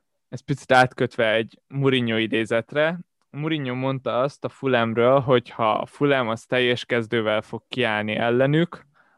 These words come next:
akkor vár egy bocsánatkérést a Fulhamtől. Ugyebár ezt azért mondta, mert elmaradt egy Fulham Tottenham mérkőzés ilyen covid ügyek miatt.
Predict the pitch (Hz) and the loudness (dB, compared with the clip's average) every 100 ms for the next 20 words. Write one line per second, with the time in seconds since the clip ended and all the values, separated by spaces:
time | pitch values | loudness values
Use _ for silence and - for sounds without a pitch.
0 | _ - 123 - 120 120 - 120 107 104 | _ -8 -8 -2 0 0 -2 -2 0 0
1 | 104 113 110 110 104 104 - 110 104 110 | -2 -6 -6 -6 -6 -6 -10 -6 -4 -4
2 | 107 - - 123 120 127 131 - 156 156 | -8 -12 -8 0 2 2 -2 0 2 2
3 | - _ _ _ _ _ _ 120 123 117 | 0 _ _ _ _ _ _ -4 -2 0
4 | 117 113 123 110 110 - 117 117 117 113 | -2 -2 -4 -2 -2 -2 -6 -2 0 2
5 | 113 117 110 107 107 - - - 107 - | 2 2 0 0 -2 -4 -8 -10 -10 -10
6 | - - _ - 113 104 107 107 104 107 | -20 -20 _ -4 0 0 -2 -4 -4 -4
7 | 104 107 107 - 107 101 - - - - | -4 -4 -4 -6 -10 -8 -10 -12 -18 -14
8 | 226 110 117 123 107 110 107 - - 110 | -12 -12 -8 -6 -4 -6 -10 -16 -16 -8
9 | - - 117 113 139 - | -8 -8 -2 2 2 0